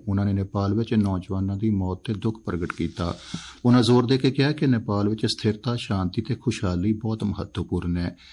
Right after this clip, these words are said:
ਸ਼੍ਰੀ ਮੋਦੀ ਨੇ ਨੇਪਾਲ ਦੇ ਲੋਕਾਂ ਨੂੰ ਸ਼ਾਂਤੀ ਲਈ ਕੀਤੇ ਜਾ ਰਹੇ ਯਤਨਾਂ ਦਾ ਸਮਰਥਨ ਕਰਨ ਦੀ ਅਪੀਲ ਵੀ ਕੀਤੀ। ਇਸ ਦੌਰਾਨ ਨੇਪਾਲੀ ਫੌਜ, ਜੋ ਹੁਣ ਦੇਸ਼ ਤੇ ਰਾਸ਼ਟਰੀ ਸੁਰੱਖਿਆ ਦੀ ਜ਼ਿੰਮੇਵਾਰੀ ਸੰਭਾਲ ਰਹੀ ਹੈ, ਨੇ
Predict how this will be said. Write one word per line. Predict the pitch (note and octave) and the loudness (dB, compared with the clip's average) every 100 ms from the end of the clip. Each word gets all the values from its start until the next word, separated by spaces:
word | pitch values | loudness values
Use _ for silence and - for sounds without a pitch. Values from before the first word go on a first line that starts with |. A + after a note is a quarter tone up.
| - - | -20 -12
ਸ਼੍ਰੀ | - G#2+ | 2 4
ਮੋਦੀ | G2+ G2+ G2 | 6 4 4
ਨੇ | B2 | 2
ਨੇਪਾਲ | B2 G#2+ G2 F#2 | 2 2 0 0
ਦੇ | F2+ | 0
ਲੋਕਾਂ | F#2+ F#2 - A2 | 0 0 0 0
ਨੂੰ | A#2+ | 0
ਸ਼ਾਂਤੀ | A2+ F#2 F2 F2 F#2+ | 0 -2 -2 -2 -2
ਲਈ | G#2 | -4
ਕੀਤੇ | - E2 F#2 | -4 -4 -2
ਜਾ | E2 F#2 | -2 0
ਰਹੇ | G2+ | 2
ਯਤਨਾਂ | F#2+ F#2+ A2 | 0 0 -2
ਦਾ | A2 | 0
ਸਮਰਥਨ | A2 - A2+ A2 A2+ | -2 0 0 2 -2
ਕਰਨ | - E2 F2 | 0 -2 0
ਦੀ | A#2 | 0
ਅਪੀਲ | A#2 A2 F#2+ | 2 2 2
ਵੀ | E2 | -2
ਕੀਤੀ। | D#2+ F2 - F2+ F2+ - - - - - - | -2 -4 -2 0 0 -2 -20 -20 -20 -18 0
ਇਸ | A#2+ A#2 | 2 4
ਦੌਰਾਨ | C3+ C#3 | 4 4
ਨੇਪਾਲੀ | C3 C3 G#2+ A2 | 4 4 4 4
ਫੌਜ, | A2 B2 C3+ | 4 2 4
ਜੋ | G#2 G#2 G#2 | 4 4 4
ਹੁਣ | A2 A2+ A2+ - | 2 2 2 -4
ਦੇਸ਼ | F#2 G2+ G2+ | 2 4 4
ਤੇ | - A2 | 2 2
ਰਾਸ਼ਟਰੀ | G#2+ - A#2+ | 2 2 0
ਸੁਰੱਖਿਆ | A2+ A2 F#2+ - G#2 G#2 G2 - - - | 0 -2 -2 -4 -2 0 -2 -6 -10 -2
ਦੀ | G#2 | 2
ਜ਼ਿੰਮੇਵਾਰੀ | G#2+ G2+ G2 F#2+ F#2 | 2 4 2 2 0
ਸੰਭਾਲ | F#2+ - F#2+ F#2 F2+ | 0 2 2 2 0
ਰਹੀ | G2+ G2+ | 2 4
ਹੈ, | A#2+ D#3 - - - - - - | 4 2 -2 -18 -20 -20 -6 6
ਨੇ | A2+ | 6